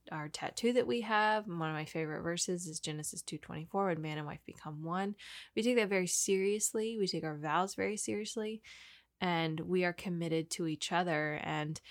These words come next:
I really lost sight of that when Oscar got sick,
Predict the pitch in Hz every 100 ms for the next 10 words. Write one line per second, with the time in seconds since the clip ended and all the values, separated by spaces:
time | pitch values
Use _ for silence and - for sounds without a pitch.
0 | - - - 165 175 160 170 180 180 165
1 | 170 165 - 160 180 180 147 147 147 -
2 | - 165 156 147 151 156 - 165 151 -
3 | 170 - 180 - -